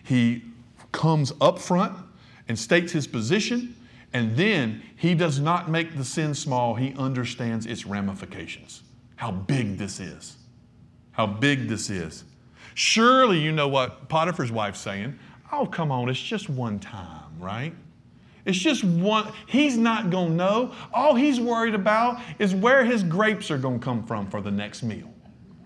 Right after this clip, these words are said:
All he's worried about is what he may eat. He doesn't even pay me any attention. Hell, surely that's my problem. He doesn't even watch after me or fulfill my needs." You can hear these kind of things, right?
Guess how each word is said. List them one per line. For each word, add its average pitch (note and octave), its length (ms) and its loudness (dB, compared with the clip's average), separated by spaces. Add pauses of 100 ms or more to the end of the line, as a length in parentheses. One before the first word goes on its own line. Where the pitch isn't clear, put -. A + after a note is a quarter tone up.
(320)
All D4 220 6
he's C#4+ 220 4
worried C4 320 4
about B3 320 2
is G3+ 100 0
what A#3+ 200 4
he A#3+ 120 4
may A3 220 2
eat. G3 420 0 (220)
He D4+ 260 6
doesn't C4+ 260 6
even B3+ 220 2
pay C4+ 220 2
me D4 480 2
any F3+ 160 2
attention. B2+ 580 -2 (160)
Hell, C4+ 320 2 (140)
surely D#4 580 2
that's C#4+ 300 0
my C#4+ 180 0
problem. F#3+ 600 -2 (180)
He D4 200 4
doesn't C4 360 6
even F#3+ 320 2
watch G#3 340 2
after F#3+ 320 0
me F3 460 2
or A#2 120 -2
fulfill A3 640 0
my F3 260 2
needs." D3+ 440 0
You D#4 100 -2
can E4 160 -4
hear A3 180 2
these C#3+ 220 0
kind C3 160 -2
of A2+ 80 -6
things, A#2+ 240 -2
right? D3 200 0